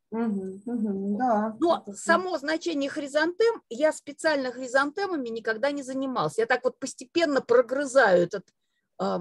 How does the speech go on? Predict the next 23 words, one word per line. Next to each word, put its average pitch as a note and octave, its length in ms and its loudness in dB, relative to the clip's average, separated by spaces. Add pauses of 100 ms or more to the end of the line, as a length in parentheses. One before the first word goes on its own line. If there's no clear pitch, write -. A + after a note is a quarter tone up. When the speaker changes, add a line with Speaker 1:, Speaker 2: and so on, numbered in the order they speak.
(120)
Speaker 2:
наш, G#3 440 -2
э, F3+ 300 0
язык A3+ 420 0
цветов, A4 540 2
то A3 100 0
есть, G#3 260 -2
э, - 180 -4 (160)
ведь - 360 -12 (320)
нужно A#3 360 0
же A3+ 100 0
набрать B3+ 480 4
контексты, C4 680 -2
проанализировать C4 1080 0
их, - 140 -12
контексты A3 600 -2
из, A3 380 -12 (520)
эм, F3 840 -6 (140)
художественной A#3 540 2
литературы, A3+ 1000 2
иногда G#3 420 0
даже A3 280 0
из C#4+ 160 -8
прозы, D4 540 0